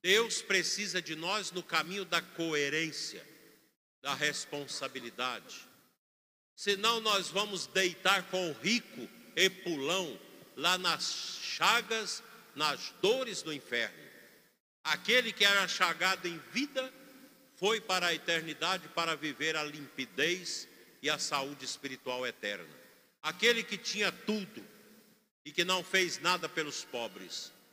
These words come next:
esse agora é chagado pelo demônio, pela astúcia de Satanás, pelo escárnio do demônio,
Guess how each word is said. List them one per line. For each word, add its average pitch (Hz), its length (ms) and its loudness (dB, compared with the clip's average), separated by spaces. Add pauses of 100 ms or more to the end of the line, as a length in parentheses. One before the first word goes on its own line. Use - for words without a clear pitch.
(160)
esse 151 320 0
agora 143 320 2
é 127 60 0
chagado 135 680 0
pelo 131 240 -4
demônio, 180 600 -6 (1120)
pela 143 220 2
astúcia - 680 -4
de - 80 -10
Satanás, 147 800 -2
pelo 151 240 -4
escárnio 175 880 0
do 143 120 -6
demônio, 170 580 -6